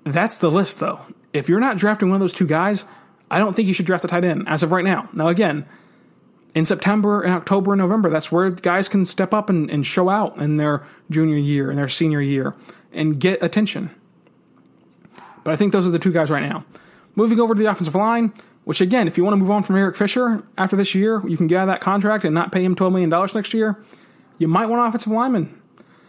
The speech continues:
I think the best one is Creed Humphrey from Oklahoma. Uh, they're gonna have him play center this year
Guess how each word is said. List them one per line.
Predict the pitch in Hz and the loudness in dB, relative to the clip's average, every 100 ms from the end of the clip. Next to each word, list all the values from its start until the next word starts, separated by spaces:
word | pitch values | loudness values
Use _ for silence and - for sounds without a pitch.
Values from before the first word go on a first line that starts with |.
| - | -10
I | - | 0
think | 202 | 2
the | 190 | 2
best | 160 233 - | 2 0 0
one | 214 | -2
is | |
Creed | - 208 | 0 0
Humphrey | 190 226 196 202 | 0 0 -2 -2
from | - 175 | -2 -2
Oklahoma. | 175 156 196 196 196 - - - _ _ _ _ _ _ | 0 0 0 0 -2 -6 -20 -20 _ _ _ _ _ _
Uh, | 151 | -2
they're | 147 190 | 0 2
gonna | 202 | 2
have | 214 208 | 2 2
him | |
play | 190 180 | 0 0
center | - 208 | 0 0
this | 165 - | 0 0
year | 151 143 | -2 -2